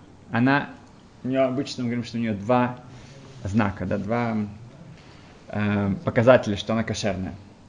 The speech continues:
Эм, первый индикатор — это то, что у неё чешуя, а второй у неё поплавники.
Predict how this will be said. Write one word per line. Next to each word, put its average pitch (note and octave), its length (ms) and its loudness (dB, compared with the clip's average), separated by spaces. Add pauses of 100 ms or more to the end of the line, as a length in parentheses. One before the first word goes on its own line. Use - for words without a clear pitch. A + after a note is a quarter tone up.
(680)
Эм, G2+ 280 2 (1700)
первый D3+ 420 6 (120)
индикатор — A2+ 560 0
это G#2 480 2 (100)
то, A2 100 -4
что - 180 -6
у - 20 0
неё G#2 220 0 (520)
чешуя, A#2+ 440 -2 (800)
а B2 80 -4
второй F#3 340 2
у E3+ 40 -2
неё E3 180 0 (140)
поплавники. C#3 600 -2